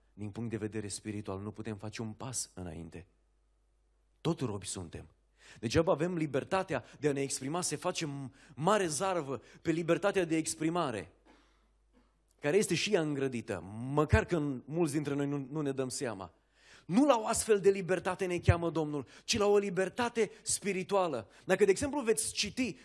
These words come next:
în doi Timotei, capitolul trei, acolo unde Pavel îi spune lui Timotei că vremurile din urmă vor fi vremuri grele. De ce? Oamenii vor fi robiți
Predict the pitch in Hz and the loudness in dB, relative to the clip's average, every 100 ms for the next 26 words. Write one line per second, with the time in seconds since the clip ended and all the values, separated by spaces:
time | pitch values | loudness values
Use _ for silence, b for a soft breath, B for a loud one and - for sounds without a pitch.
0 | B 185 190 185 147 262 277 233 202 190 | B 0 2 0 0 0 0 0 -2 0
1 | 202 - 185 190 190 175 170 160 175 160 | 0 0 -2 0 2 4 2 0 0 0
2 | 160 190 185 180 160 156 - 202 190 170 | 0 2 2 2 0 -2 2 2 4 2
3 | 160 156 - 190 165 160 170 156 151 185 | 2 0 -2 0 2 0 -2 -2 0 0
4 | 147 B B 180 135 208 214 202 185 175 | -2 B B 2 6 4 6 4 4 4
5 | 165 175 208 196 180 151 175 156 165 165 | 2 0 4 6 6 4 2 2 0 4
6 | 202 185 165 180 185 165 156 - 185 B | 4 4 4 4 4 2 0 -2 -4 B
7 | B B 196 226 226 160 185 175 214 208 | B B 4 4 2 2 0 0 2 4
8 | 185 175 151 214 185 - | 4 2 2 -2 0 -4